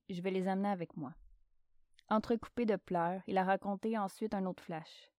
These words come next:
Je suis dans la chambre d'Olivier. Je suis à côté du lit et j'ai un couteau dans les mains. Je rentre le couteau »,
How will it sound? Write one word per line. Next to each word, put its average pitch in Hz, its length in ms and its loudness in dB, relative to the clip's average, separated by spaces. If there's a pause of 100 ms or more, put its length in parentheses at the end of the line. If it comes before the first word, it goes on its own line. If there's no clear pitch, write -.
(600)
Je 208 60 0
suis 196 180 -4
dans 214 100 2
la 202 120 2
chambre 208 220 -2
d'Olivier. 165 440 -2 (400)
Je - 100 -6
suis 185 180 -4
à 190 80 4
côté 208 300 -2
du 185 140 -4
lit 190 240 -4 (360)
et 196 60 -2
j'ai 185 100 0
un 190 80 -2
couteau - 280 -6
dans 202 100 0
les 170 140 -4
mains. 160 160 -6 (580)
Je 190 140 4
rentre 190 420 2
le 165 100 0
couteau », - 320 -12